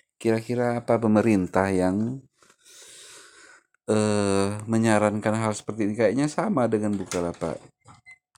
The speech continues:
Jadi kejadian ini agaknya mirip-mirip juga dengan Bukalapak. Kok bisa kebijakan yang mirip itu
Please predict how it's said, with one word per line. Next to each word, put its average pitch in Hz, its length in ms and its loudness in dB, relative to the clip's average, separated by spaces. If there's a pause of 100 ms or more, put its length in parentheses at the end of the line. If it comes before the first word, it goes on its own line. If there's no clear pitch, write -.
(600)
Jadi 98 640 -4 (960)
kejadian 110 640 0
ini 120 240 -2
agaknya 110 640 -2
mirip-mirip 104 640 -2
juga 101 240 -2
dengan 92 320 -2
Bukalapak. 87 720 -8 (3750)
Kok 113 160 -2
bisa 104 800 2
kebijakan 98 480 -4
yang 101 240 -2
mirip 98 240 -2
itu 98 480 -6